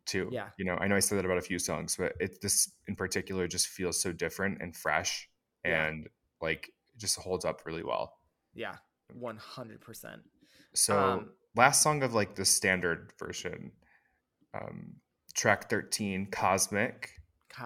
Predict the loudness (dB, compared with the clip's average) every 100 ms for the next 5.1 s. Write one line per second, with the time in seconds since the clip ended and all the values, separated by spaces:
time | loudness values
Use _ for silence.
0 | -4 -2 -2 0 4 4 4 0 0 -4
1 | -2 -2 0 -4 -4 -6 -4 -2 -2 -2
2 | -2 -6 -2 -4 -2 -4 -4 -6 -8 _
3 | _ -4 2 4 2 2 2 2 0 -8
4 | 0 2 2 0 -4 -4 -4 -4 0 2
5 | 4